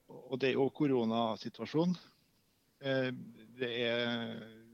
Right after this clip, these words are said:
vi trenger omstilling i, i oljeindustrien, eh, på grunn av mindre etterspørsel der. Og vi kla-, trenger omstilling til, til en mer klimavennlig industri. Eh, det er det ene. Og så er det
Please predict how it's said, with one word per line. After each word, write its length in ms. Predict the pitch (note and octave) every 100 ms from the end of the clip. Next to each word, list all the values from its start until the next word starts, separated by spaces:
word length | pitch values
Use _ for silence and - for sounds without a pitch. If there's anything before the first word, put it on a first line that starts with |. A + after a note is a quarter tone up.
| -
vi 80 | B2
trenger 360 | - C3+ C3 B2+
omstilling 680 | B2 A2+ A#2+ G#2 A#2 C#3 C#3+ -
i, 500 | B2 A#2+ B2 A#2 B2+
i 40 | B2+
oljeindustrien, 760 | B2 A2 G2+ - B2+ D#3 F3 E3
eh, 240 | D#3 D3+
på 400 | C3+ - _ C#3+
grunn 160 | C3+ C3+
av 100 | - C#3 - - - _ _ _ _ _
mindre 220 | C3+ B2+
etterspørsel 480 | B2+ A#2 - A2+ B2+
der. 220 | C#3+ F#3+ F#3 - - - - - _
Og 140 | E3 E3
vi 60 |
kla-, 340 | D#3 D#3 C#3+ C3+ -
trenger 540 | D3 C#3 C#3+ C#3 C#3+
omstilling 540 | D3 A2+ A#2+ A#2 B2 -
til, 300 | C3 B2+ B2 - - _ _ _ -
til 100 | C#3
en 80 | C3+
mer 180 | A2+ A2+ A2+ A2 A#2+ -
klimavennlig 720 | C#3 B2 A#2 A2 A2+ G#2+ A2+ C3+
industri. 500 | B2 G#2+ D3 F#3 E3+ - _ _ _ _ _ - _ - _ _ _ _ _
Eh, 220 | C#3+ C#3 C3+
det 80 | C#3
er 80 | C#3
det 140 | C#3+
ene. 320 | C#3 D#3 F#3+
Og 80 | E3
så 160 | - D3+
er 160 | C3+
det 540 | A#2 A#2+ B2+ B2+ C3